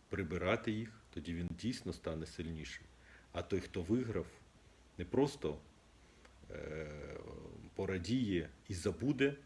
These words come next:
<clears throat> а теж буде якось розвиватися і ставати ще кращим, і ще більш, ще більше задоволення отримувати від своєї гри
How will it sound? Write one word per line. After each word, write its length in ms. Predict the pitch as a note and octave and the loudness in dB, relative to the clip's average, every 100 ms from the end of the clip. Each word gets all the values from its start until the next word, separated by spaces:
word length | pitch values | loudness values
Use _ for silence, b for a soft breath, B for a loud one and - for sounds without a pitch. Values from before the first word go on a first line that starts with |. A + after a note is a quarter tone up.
| - - - | -18 -10 10
<clears throat> 480 | F3+ D3+ G2+ - - | 10 10 4 -6 -6
а 100 | - | 0
теж 280 | - A#2+ F#2+ | 6 6 6
буде 260 | F#2+ F2 | 2 2
якось 420 | F2+ E2+ E2 - - | 2 2 -2 -6 -6
розвиватися 840 | F#2 F2 E2+ E2+ A2+ C3 C3 - - | -2 0 0 6 6 6 2 -2 -6
і 40 | G#2 | -6
ставати 520 | - F2 F2+ F#2+ - | -6 0 2 0 -2
ще 300 | - - E2 | -2 0 0
кращим, 580 | - G#2 C3+ - B2+ D3 - | 4 4 4 0 -4 -6 -10
і 60 | F2+ | -6
ще 180 | - | -4
більш, 460 | D#2+ F2 B2 - - B B B B | -2 0 0 -2 -8 B B B B
ще 160 | - | -4
більше 280 | F2 G#2 - | 0 0 0
задоволення 680 | E2 E2+ F2 F2+ B2 A2 F2 | 0 0 2 4 4 4 2
отримувати 680 | D2 - G2+ A2+ G#2 - D2+ | 0 0 0 2 0 0 -2
від 120 | - | -2
своєї 560 | - D#2+ E2 E2 D#2+ D2+ | -4 -2 0 0 -2 0
гри 240 | A2+ | 0